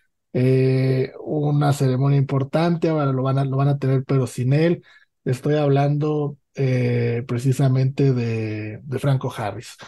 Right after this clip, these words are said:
Entonces, mi querida voz, se conmemora una recepción que se dio el veintitrés de diciembre de mil novecientos setenta y dos, ya hace un buen rato, sin Franco Harris, que, que murió,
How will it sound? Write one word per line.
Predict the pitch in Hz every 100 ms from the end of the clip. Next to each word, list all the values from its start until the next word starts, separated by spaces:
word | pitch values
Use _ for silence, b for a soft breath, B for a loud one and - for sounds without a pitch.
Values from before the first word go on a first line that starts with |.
| B B B -
Entonces, | 151 160 220 220 220 196
mi | 175 165
querida | 180 214 214
voz, | 196 220 214 - b b b -
se | 165
conmemora | 170 170 170 180 226
una | 262 247
recepción | 202 175 147 190 190 226 -
que | 180
se | 170
dio | 160 196
el |
veintitrés | 202 185 175 143 185 208
de | 226
diciembre | 202 143 185 190 196
de | 180
mil | 156 170 180
novecientos | 196 147 170 175 190
setenta | 175 143 139 123 131 123
y | 120
dos, | 131 202 - - B B B _
ya | 127 151
hace | 175 202
un | 190
buen | 180 175
rato, | 151 143 143 180 -
sin | - 151 143
Franco | 160 170 180 214 -
Harris, | 151 156 190 -
que, | 151 135 -
que | -
murió, | 135 135 139 160 180